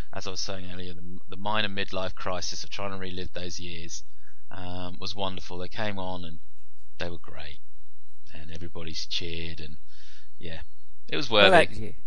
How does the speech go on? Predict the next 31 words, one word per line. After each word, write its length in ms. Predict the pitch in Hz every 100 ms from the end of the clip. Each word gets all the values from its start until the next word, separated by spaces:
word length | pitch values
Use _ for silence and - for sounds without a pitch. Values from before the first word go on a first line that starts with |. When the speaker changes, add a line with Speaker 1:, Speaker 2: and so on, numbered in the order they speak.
| -
Speaker 2:
yeah, 220 | 160 165
that's 220 | 165 -
good. 280 | - 95 - - -
That's 180 | 117 113
good. 120 | - -
Speaker 1:
So, 160 | 60 - - -
you 120 | 101
know. 140 | 92 78 - - - -
Speaker 2:
So. 480 | - - - - 92 87 - - - - - - - - - - - - -
Speaker 1:
But 140 | 135
yeah, 100 | 139
just, 260 | 104 110 -
just, 340 | 117 104 -
you 60 | 107
know, 200 | 98 95 95 104
in, 180 | 110 104
in 160 | 107 101
comfort, 540 | - 110 - 78 73
I, 120 | 92 95
the 120 | -
Glastonbury 500 | - 113 117 - 92 90
thing, 240 | 87 90
you 60 | -
can 140 | 101
now 180 | 107 120
get 260 | - 87 -
this 140 | -
kind 220 | - 92
of, 80 | 87
like, 240 | 90 85 -
um, 240 | 90 85